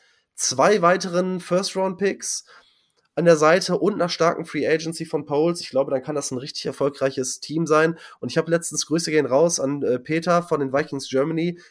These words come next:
mit dem quatsche ich ab und zu, der, äh, hat mir letztens auch nochmal geschrieben und gesagt, ich glaube, dass die N F C North nächstes Jahr eine der stärksten Divisions der N F L sein kann.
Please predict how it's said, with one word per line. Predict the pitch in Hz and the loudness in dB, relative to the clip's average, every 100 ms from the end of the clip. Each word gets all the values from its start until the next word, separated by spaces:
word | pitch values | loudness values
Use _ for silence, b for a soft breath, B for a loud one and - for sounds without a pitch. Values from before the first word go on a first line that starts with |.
| _ | _
mit | 117 | -4
dem | 147 | -2
quatsche | 147 151 151 | -2 -4 -4
ich | 156 | -8
ab | - | -6
und | 147 | -6
zu, | 151 151 | -4 0
der, | 139 139 135 | 4 4 2
äh, | 120 139 | 0 -2
hat | 151 | -2
mir | 143 | -4
letztens | 135 147 139 | -2 -4 -6
auch | - 151 | -2 -2
nochmal | 147 | -2
geschrieben | 135 - 143 | -4 -6 -6
und | 131 | -6
gesagt, | 135 135 139 B B B | -4 -4 -6 B B B
ich | - | -8
glaube, | - 135 180 180 | 4 6 6 2
dass | 156 - | 0 -2
die | 135 - | -4 0
N | 151 | 0
F | 143 | 0
C | 135 | -2
North | 135 160 190 - | 2 2 0 -2
nächstes | 131 165 156 - | -2 -2 -2 -2
Jahr | 139 | 0
eine | 151 180 170 | 2 2 2
der | 143 | 0
stärksten | - 151 165 - 156 | -2 0 -2 -4 -4
Divisions | 139 139 147 147 151 - - | -2 -2 -4 -6 -6 -8 -2
der | 131 - | -2 0
N | 123 | 0
F | 123 | 2
L | 147 | 0
sein | 127 107 | 2 -2
kann. | 104 107 156 | -2 -4 -6